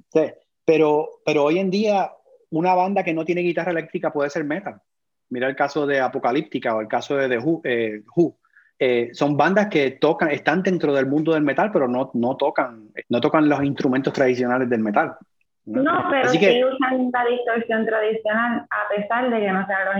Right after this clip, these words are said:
Speaker 2: instrumentos tradicionales.
Speaker 1: Claro, pero fíjate que ahí es interesante porque entonces ahí el metal se caracteriza por la distorsión.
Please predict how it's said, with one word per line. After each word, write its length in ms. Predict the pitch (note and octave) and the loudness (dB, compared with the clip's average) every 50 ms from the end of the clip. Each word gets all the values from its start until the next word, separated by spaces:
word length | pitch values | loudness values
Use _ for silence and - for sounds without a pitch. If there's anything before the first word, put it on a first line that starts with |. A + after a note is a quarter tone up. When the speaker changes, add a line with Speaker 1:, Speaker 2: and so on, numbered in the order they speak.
| G3 G3 | -2 -2
Speaker 2:
instrumentos 520 | G3 - F#3+ F#3+ F#3 F#3 F3+ F#3 F#3 F3+ F#3 - - | -4 -4 -6 -4 -4 -4 -4 -4 -4 -4 -6 -6 -6
tradicionales. 800 | F#3 F#3 F3+ F3+ F3+ F#3 - F3+ F3 E3 D#3+ E3 E3 E3+ E3+ _ _ _ _ _ - - - - - _ | -4 -2 -2 -2 -4 -4 -2 -2 0 0 0 0 0 -2 -4 _ _ _ _ _ -18 -16 -16 -16 -16 _
Speaker 1:
Claro, 240 | - - D#3+ E3 D3 C3+ | 0 2 4 4 4 4
pero 120 | C3+ C3 | 2 2
fíjate 300 | C#3+ D3+ D#3+ E3 F#3+ F3 | 4 4 4 4 2 4
que 60 | F#3+ | 4
ahí 120 | F3+ F3+ F3+ | 4 4 2
es 60 | F#3 | 2
interesante 420 | F3 F#3 E3+ D#3+ F3+ F#3+ F3 F#3 | 0 0 0 0 0 -2 -2 0
porque 180 | D#3 C#3 B2 C3 | -2 -2 -2 -2
entonces 280 | A#2+ C3+ B2+ - E3 | -4 -4 -2 -2 0
ahí 500 | D#3+ D#3+ D#3 D#3+ E3+ F3+ F#3+ F#3+ - - _ - | 0 2 2 2 2 0 -2 -4 -6 -12 _ -4
el 160 | C#3 B2+ B2+ | -2 -2 0
metal 520 | B2+ B2+ B2 - C#3 D3 D#3 E3 E3 - _ _ | -2 -2 0 2 2 2 2 0 -6 -10 _ _
se 180 | _ - - D#3 | _ -2 -2 2
caracteriza 480 | - D3+ C#3 C3+ - D#3+ D#3+ - F#3+ D#3 | 2 2 2 2 2 0 2 2 0 0
por 120 | D3 C3+ | 2 2
la 80 | B2+ A#2+ | 2 2
distorsión. 680 | B2 A#2 A#2+ A#2+ A2+ A2+ - - C3 B2 A2 G#2+ G#2+ | 0 -2 -2 -4 -6 -6 -4 -4 -4 -4 -4 -6 -10